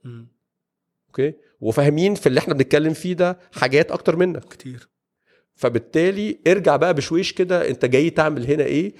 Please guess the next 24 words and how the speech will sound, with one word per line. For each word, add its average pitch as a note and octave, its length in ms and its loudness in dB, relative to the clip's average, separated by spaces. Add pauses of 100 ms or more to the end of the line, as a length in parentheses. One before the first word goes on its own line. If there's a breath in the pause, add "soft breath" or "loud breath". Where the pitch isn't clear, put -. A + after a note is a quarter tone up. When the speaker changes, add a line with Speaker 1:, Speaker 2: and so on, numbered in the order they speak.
(160 soft breath)
Speaker 2:
واعمل D3+ 300 2
الحته C#3+ 320 -4
اللي A2+ 140 0
عندك E3 380 -2
وما G#2+ 80 -8
تفتيش - 280 -10
كتير. - 380 -12 (440)
اوكي؟ D#3 220 -4
Speaker 1:
صح. A#2 180 -14 (720 soft breath)
Speaker 2:
ودي B2+ 560 2
نقطه G#3+ 460 2
انا E3+ 240 2
بشوف E3 340 0
في F3+ 140 -6
كونسلتنتس D3+ 600 0
كتار D3 460 0
عندهم A#2 380 2
اسامبشنز C3 520 0
في B2+ 80 -12
دماغهم A2+ 320 -4
ان G#2+ 60 0
هم B2+ 140 0
فاهمين A#2 380 -4
قوي - 220 -4